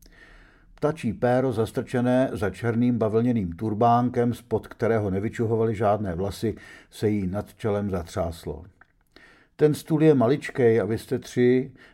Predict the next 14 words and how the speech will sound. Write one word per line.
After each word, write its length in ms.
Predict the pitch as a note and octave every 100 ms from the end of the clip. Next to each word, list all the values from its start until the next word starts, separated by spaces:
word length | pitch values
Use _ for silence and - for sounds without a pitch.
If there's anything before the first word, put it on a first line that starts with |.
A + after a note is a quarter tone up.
| -
řekla 280 | G#2+ G#2
jsem 260 | G2 A2+ A2
věcně 500 | G#2 F#2+ - G2+ F#2 - -
a 60 | F#2+
nebyla 300 | A2+ C3 C#3
v 80 | C3
tom 220 | C3+ -
ani 200 | - D3+
trocha 360 | C3+ C3 C3 B2+
touhy 640 | A#2+ A#2 A#2+ G#2+ B2 B2 - -
jí 140 | G#2
přesvědčit. 800 | G#2 - F#2 G2+ G2+ - E2 E2 - _ _ _ _ _ -
„Já 160 | F2 E2
vím,“ 400 | A2 C3+ E2